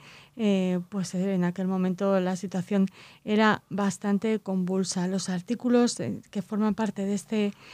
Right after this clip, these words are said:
tesoro están datados en el siglo catorce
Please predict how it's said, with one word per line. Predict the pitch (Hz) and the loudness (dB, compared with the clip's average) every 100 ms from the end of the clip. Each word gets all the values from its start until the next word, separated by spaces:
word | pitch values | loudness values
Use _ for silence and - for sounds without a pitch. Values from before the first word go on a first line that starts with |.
| - - | -20 -6
tesoro | 226 208 - 240 254 - | 0 2 4 6 6 4
están | - 180 - 202 | -2 -4 0 2
datados | 214 214 220 226 226 | 2 2 2 2 2
en | 202 | 0
el | 196 | 0
siglo | - 214 226 | 0 0 0
catorce | 220 185 220 202 - 190 | 0 -2 -2 -2 -2 -6